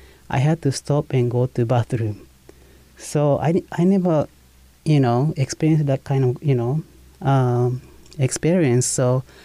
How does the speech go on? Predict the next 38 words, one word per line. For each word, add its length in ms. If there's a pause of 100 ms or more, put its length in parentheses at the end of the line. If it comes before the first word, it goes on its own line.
(340)
I 120
guess 480 (760)
caffeine 460
went 260 (300)
out 240
from 260
our 220
system, 560 (460)
and 500
me-, 340
when 240
you 180
in-, 220 (240)
reintroduce, 960 (220)
then 200
that's 240
what 180
the 100
reaction 460
of 60
the 80
body. 420
So 140
I 20
was 120
like, 100 (500)
"Wow, 840
is 140
this 220
what 180
caffeine 420
does?" 520 (180)
You 80
know, 80
that's 200
what 140
I 140
learned. 480